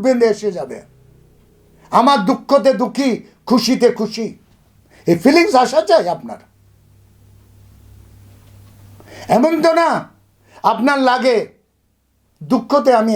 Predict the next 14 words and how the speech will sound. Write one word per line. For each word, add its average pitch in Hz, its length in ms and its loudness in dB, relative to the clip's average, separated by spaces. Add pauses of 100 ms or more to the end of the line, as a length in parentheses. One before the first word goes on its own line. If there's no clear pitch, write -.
একা, 170 200 -6 (760)
খুশিও 226 460 2
কেউ 233 180 4
মানাবার 147 340 -2 (120)
নেই, 98 140 -12 (1600)
আমার 302 180 2 (100)
পাশে 269 240 0 (140)
কেউ 262 180 2 (120)
নেই, 185 140 -4 (540)
কিন্তু 214 200 0 (120)
বাস্তবে 226 400 0 (140)
সবাই 247 240 -2 (120)
আছে, 143 200 -12 (1160)
গণবার 269 500 0